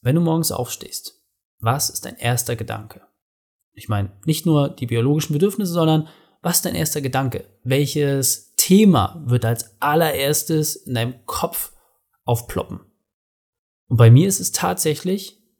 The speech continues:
in der aktuellen Situation mein Unternehmen. Es ist nicht die Familie. Es ist nicht meine Frau, die neben mir liegt oder manchmal mein Sohn, wenn er sich irgendwie dazwischen schmeißt. Nee, es ist mein Unternehmen. Der erste Gedanke gilt meinem Unternehmen.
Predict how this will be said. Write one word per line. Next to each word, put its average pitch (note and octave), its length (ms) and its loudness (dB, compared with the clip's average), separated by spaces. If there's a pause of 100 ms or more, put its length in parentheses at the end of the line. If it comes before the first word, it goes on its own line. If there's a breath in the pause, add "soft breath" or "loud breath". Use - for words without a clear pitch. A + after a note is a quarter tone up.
(420)
in - 80 -4
der - 140 -2
aktuellen B2+ 400 0
Situation C3 640 -4
mein - 120 -4
Unternehmen. B2 440 -6 (880)
Es - 120 0
ist - 280 -8 (120)
nicht G3 280 0
die B2 60 -4
Familie. - 420 -14 (240)
Es - 80 -14
ist - 80 -10
nicht D3 180 -2
meine C#3 160 0
Frau, D3 380 0
die - 80 -14
neben C#3+ 160 0
mir D3+ 80 4
liegt C#3+ 240 -2
oder A2+ 360 0
manchmal C3 300 -2
mein A2+ 140 0
Sohn, D3+ 180 2
wenn D3+ 140 4
er C3+ 80 2
sich C3 100 0
irgendwie C3 160 -2
dazwischen D3 420 0
schmeißt. D3 460 0 (380 loud breath)
Nee, G3 200 2
es - 140 -4
ist - 180 -6
mein D#3 160 -6
Unternehmen. E3 460 -8 (320)
Der - 220 -16
erste F#3 420 0
Gedanke D3 800 0 (1300)
gilt D3 260 2
meinem C#3 140 -2
Unternehmen. B2+ 420 -8